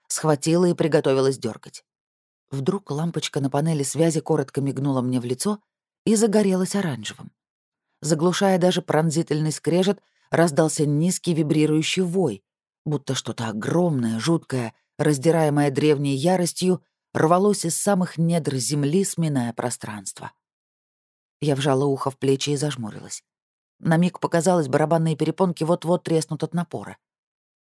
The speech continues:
«Ну уж нет», — стиснула я зубы. Потянулась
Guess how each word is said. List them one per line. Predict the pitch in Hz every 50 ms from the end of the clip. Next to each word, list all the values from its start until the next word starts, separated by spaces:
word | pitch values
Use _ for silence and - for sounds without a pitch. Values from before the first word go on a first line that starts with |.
| _ _ _ _
«Ну | - 180 175 165
уж | 175 202 - -
нет», — | 202 180 147 151 147 - - _ _ _ _ _ _ _
стиснула | - - - 156 131 - 139 123 120
я | 120 127 135
зубы. | 123 123 107 104 - - _ _ _ _ _ _ _ _ _ _ _ _
Потянулась | - 143 - 185 208 240 254 247 240 - -